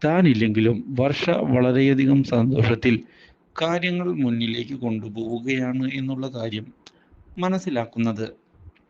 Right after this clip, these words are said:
ഇതോടെ അവന് വിഷമമാകുന്നു. എങ്ങനെയാണ് ഇനി കാര്യങ്ങൾ അവളെ പറഞ്ഞ് മനസ്സിലാക്കുക എന്ന ചോദ്യം മുമ്പിൽ ബാക്കിയായി നിൽക്കുകയും ചെയ്തതിനെ തുടർന്ന്, "ഞാൻ ഒരിക്കലും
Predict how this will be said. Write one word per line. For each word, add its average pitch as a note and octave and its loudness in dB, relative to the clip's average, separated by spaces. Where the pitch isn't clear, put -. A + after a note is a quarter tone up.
ഇതോടെ A#2 2
അവന് G3+ 4
വിഷമമാകുന്നു. A#2+ 2
എങ്ങനെയാണ് F3 0
ഇനി B2 2
കാര്യങ്ങൾ A2+ -2
അവളെ D3+ -2
പറഞ്ഞ് D#3+ -2
മനസ്സിലാക്കുക A2+ -2
എന്ന F3+ 6
ചോദ്യം A#2 4
മുമ്പിൽ E3 6
ബാക്കിയായി A#2 2
നിൽക്കുകയും D3+ 6
ചെയ്തതിനെ A2+ 4
തുടർന്ന്, A2+ 4
"ഞാൻ F3+ 2
ഒരിക്കലും A#2 0